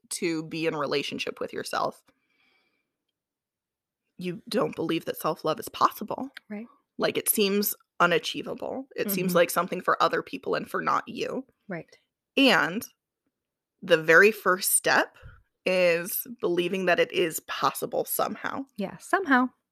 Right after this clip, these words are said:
Speaker 1: You, you don't even need to suspend your disbelief with one hundred percent of who you are. Like,
Speaker 2: Mm-hmm.
Speaker 1: all you need is a fifty-one percent majority
Speaker 2: Yeah.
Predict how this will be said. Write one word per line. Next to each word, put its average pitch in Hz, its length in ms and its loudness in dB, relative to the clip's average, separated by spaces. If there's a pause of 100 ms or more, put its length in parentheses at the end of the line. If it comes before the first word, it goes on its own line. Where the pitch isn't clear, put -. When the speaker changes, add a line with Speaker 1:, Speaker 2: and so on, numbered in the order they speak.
(600)
Speaker 1:
You, 208 380 2
you 190 200 0
don't 190 320 10
even 240 220 6
need 170 260 0
to 156 440 4
suspend 160 560 2
your 180 100 0
disbelief 170 600 -2
with 262 160 0
one 170 180 2
hundred 175 320 0
percent - 420 -4 (180)
of 185 140 -2
who 170 100 -4
you 135 180 -4
are. 208 300 8
Like, 190 260 2
Speaker 2:
Mm-hmm. 330 100 2 (400)
Speaker 1:
all 214 140 10
you 214 100 2
need 220 200 2
is 160 360 4 (800)
a 170 60 -2
fifty-one 185 580 4
percent 180 380 0
majority 160 760 2
Speaker 2:
Yeah. 190 280 -2